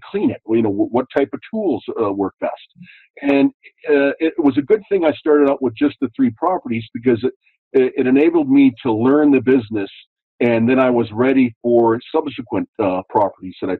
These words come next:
picked up with other customers. And it, it, it started out as a simple man,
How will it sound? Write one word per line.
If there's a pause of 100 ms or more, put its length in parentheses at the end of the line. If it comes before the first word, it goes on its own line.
picked
up
with
other
customers. (480)
And
it, (140)
it,
it
started
out
as
a (160)
simple
man,